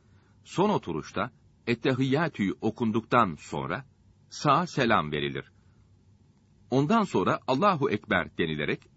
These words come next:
secdeye varılıp üç kere Sübhane Rabbiyel Eala okunur. Ondan sonra Allahu Ekber denilerek doğrulur. Az bir miktar duraklamadan sonra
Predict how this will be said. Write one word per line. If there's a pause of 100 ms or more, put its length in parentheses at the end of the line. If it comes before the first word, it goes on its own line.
secdeye (100)
varılıp (500)
üç
kere (100)
Sübhane
Rabbiyel (140)
Eala
okunur. (1000)
Ondan
sonra (140)
Allahu
Ekber (120)
denilerek
doğrulur. (1500)
Az
bir
miktar
duraklamadan
sonra